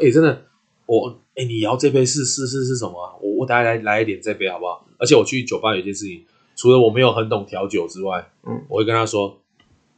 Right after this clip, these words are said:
Speaker 1: ，“你摇什么我都喝。”
Speaker 2: 嗯。
Speaker 1: 因为我相信你的手艺。
Speaker 2: 你的专业。
Speaker 1: 对，你的专业，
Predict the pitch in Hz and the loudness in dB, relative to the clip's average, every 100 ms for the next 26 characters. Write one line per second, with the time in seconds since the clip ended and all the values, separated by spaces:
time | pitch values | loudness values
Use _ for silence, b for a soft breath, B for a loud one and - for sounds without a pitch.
0 | - - 104 104 113 113 90 87 90 90 | -20 -12 -4 2 2 2 -2 -4 -4 -4
1 | 87 _ - - 107 - 120 110 117 110 | -6 _ -14 -10 -10 0 4 4 2 -2
2 | 113 90 90 85 85 131 127 120 120 123 | -4 -6 -6 -6 -6 -4 -2 0 0 0
3 | 127 123 107 101 107 107 | 2 2 2 0 2 0